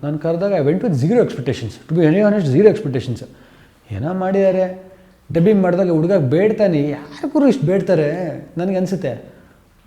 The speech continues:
But ಒಂದು ಮ್ಯೂಸಿಕ್ ಆದಾಗ ನಾನು ಒಂದು ಫೈನಲ್ ಜಜ್ಮೆಂಟ್ ನೋಡಿದ್ನಲ್ಲ, ನನಗೆ ನಿಜವಾಗ್ಲೂ ಸಿನಿಮಾ ಇಷ್ಟ ಆಯಿತು.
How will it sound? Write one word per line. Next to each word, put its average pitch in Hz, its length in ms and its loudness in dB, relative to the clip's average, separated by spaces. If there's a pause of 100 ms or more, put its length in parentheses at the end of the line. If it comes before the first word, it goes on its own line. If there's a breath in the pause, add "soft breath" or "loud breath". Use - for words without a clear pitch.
But 214 220 -2
ಒಂದು 151 120 0
ಮ್ಯೂಸಿಕ್ 233 400 -2
ಆದಾಗ 190 220 0
ನಾನು 139 400 -2
ಒಂದು 123 300 -6
ಫೈನಲ್ 190 360 -4
ಜಜ್ಮೆಂಟ್ 135 340 -2
ನೋಡಿದ್ನಲ್ಲ, 123 320 -4 (1200 soft breath)
ನನಗೆ 208 200 -4
ನಿಜವಾಗ್ಲೂ 202 340 2
ಸಿನಿಮಾ 156 180 0
ಇಷ್ಟ - 160 -6
ಆಯಿತು. - 340 -14